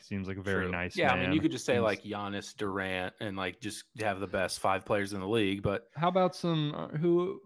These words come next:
Speaker 1: you know, who a little lower down the totem pole would be, would be a good guy to run with?
Speaker 2: Um,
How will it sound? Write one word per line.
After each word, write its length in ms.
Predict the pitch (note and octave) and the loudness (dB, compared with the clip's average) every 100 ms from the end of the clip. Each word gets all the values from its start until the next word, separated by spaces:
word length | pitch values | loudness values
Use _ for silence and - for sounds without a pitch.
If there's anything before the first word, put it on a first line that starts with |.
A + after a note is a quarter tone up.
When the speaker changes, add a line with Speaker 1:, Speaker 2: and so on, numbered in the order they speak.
| - - - _ _ | -20 -20 -20 _ _
Speaker 1:
you 200 | D3 C#3+ | -6 -2
know, 180 | A#2+ B2 | 0 0
who 320 | C3 C3+ C3 | 2 2 4
a 20 | |
little 400 | B2 B2 A#2+ A#2 | 4 2 2 0
lower 380 | G#2+ A#2+ A#2+ A#2 | 0 2 2 4
down 180 | A2+ A2 | 2 0
the 80 | G2+ | -2
totem 460 | - A#2 G#2+ G2+ | -2 -2 0 -2
pole 260 | G2 F2+ F2 | -2 -4 -2
would 160 | F#2 F#2 | -4 -4
be, 300 | F#2+ F#2+ F#2+ | -4 -4 -6
would 100 | G#2+ | -8
be 140 | G#2+ G#2 | -4 -6
a 40 | |
good 500 | G#2 G#2+ G2+ G2 G2 - - | -4 -2 0 -2 -6 -12 -8
guy 160 | A2 G2 | -4 -2
to 80 | F#2+ | 0
run 380 | F#2 F#2+ F#2 | 0 -2 -2
with? 280 | F2+ F#2 F2+ - _ _ _ _ _ _ - _ _ _ _ _ _ - | -4 -6 -8 -14 _ _ _ _ _ _ -20 _ _ _ _ _ _ -12
Speaker 2:
Um, 680 | B2+ A#2+ A#2+ A#2+ A#2 A#2 | -8 -6 -4 -4 -4 -6